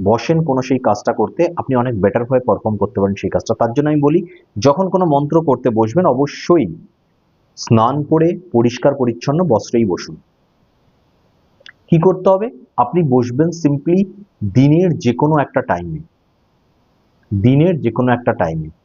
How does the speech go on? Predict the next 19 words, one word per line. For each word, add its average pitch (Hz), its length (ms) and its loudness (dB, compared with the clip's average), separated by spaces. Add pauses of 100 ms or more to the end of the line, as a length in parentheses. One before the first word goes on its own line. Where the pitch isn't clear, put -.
(240)
বাস 160 260 0
শুরু 151 260 2
করবেন 180 340 2
নয় 147 180 0
বৃহস্পতিবার 151 760 0
দিন, 196 160 -2
না 127 100 0
হলে 123 140 0
শুক্রবার 95 480 -2
দিন 82 220 -6
থেকে। 80 200 -10 (400)
শুরু 156 300 2
করবেন 180 420 2
বৃহস্পতিবার, 151 680 0
না 135 120 -2
হলে 135 200 0 (400)
শুক্রবার 123 640 0
দিন 101 200 -4
থেকে। 107 300 0